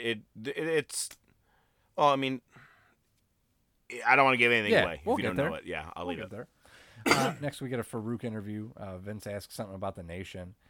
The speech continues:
Speaker 2: Um, and he says, "You're gonna," Vince says, <laughs> Vince says something like, "And tonight you're gonna pick your newest members of the Nation of Domination." He's like,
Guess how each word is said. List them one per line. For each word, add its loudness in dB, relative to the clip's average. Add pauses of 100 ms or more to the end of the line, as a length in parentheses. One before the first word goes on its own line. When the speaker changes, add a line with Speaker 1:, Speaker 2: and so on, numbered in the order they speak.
(400)
Speaker 2:
Um, 0 (640)
and -14
he -2
says, -4
"You're -6
gonna," -4 (500)
Vince -2
says, -2 (180)
<laughs> -20
Vince -4
says 0
something 0
like, 2 (420)
"And 0
tonight 2
you're 2
gonna 2
pick -2
your 4
newest 0
members 0
of -2
the -2
Nation -4
of -4
Domination." -2
He's -4
like, 2